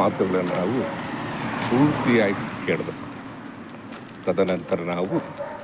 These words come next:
ನಮ್ಮ ಅಭಿಪ್ರಾಯವನ್ನು ದಾಖಲಿಸಬೇಕು. ಯಾಕೆಂದರೆ ಈ ಜೀವನ ಅನ್ನೋದು ಅನೇಕ ಪ್ರಶ್ನೆಗಳಿಗೆ ಉತ್ತರ ಹುಡುಕುವಂತೆ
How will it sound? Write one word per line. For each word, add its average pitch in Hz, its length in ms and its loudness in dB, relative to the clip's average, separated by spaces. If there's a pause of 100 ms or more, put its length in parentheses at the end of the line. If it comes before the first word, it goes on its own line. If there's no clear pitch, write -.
(400)
ನಮ್ಮ 90 200 0 (160)
ಅಭಿಪ್ರಾಯವನ್ನು - 720 -2 (880)
ದಾಖಲಿಸಬೇಕು. - 640 -6 (1300)
ಯಾಕೆಂದರೆ - 360 0 (1400)
ಈ 101 40 4 (140)
ಜೀವನ 135 240 6 (100)
ಅನ್ನೋದು 101 300 6 (1300)
ಅನೇಕ 139 260 4 (160)
ಪ್ರಶ್ನೆಗಳಿಗೆ 98 640 2 (2000)
ಉತ್ತರ 98 220 0 (100)
ಹುಡುಕುವಂತೆ 87 480 -2